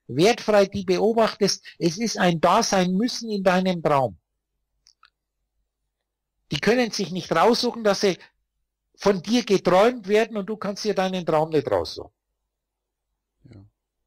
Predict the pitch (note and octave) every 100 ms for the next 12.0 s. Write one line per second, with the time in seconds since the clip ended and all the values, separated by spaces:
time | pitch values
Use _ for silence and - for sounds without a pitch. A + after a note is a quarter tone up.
0 | _ - C#3+ E3 F#3+ E3+ F3 D#3 - D#3+
1 | F3 A#3 A3 E3+ - C3+ B2 F3+ G3+ G#3+
2 | F#3+ - F#3 F#3 D#3 C#3 - A3 F#3 F#2
3 | _ _ _ _ _ - F#3+ C4 B3+ G3
4 | F3+ F3 G#3 B3+ - E3+ - G3 C4+ -
5 | - F3+ - G#3+ B3 - - _ - D#3+
6 | B3 C4+ A3+ G3+ G#3 G3 F#3+ E3+ G3+ B3+
7 | A#3 F#3 A#3+ - A3 G#3 G#3+ G3+ G3+ F#3+
8 | F#3 - A#3 A#3+ - - - - F#3+ -
9 | G3+ - G3+ C#4 D4+ - - A#3 - -
10 | G3+ G#3 F3+ G3+ A3+ - - - - F#3
11 | - G3 F#3+ E3 C#3+ - F#2+ C#2 -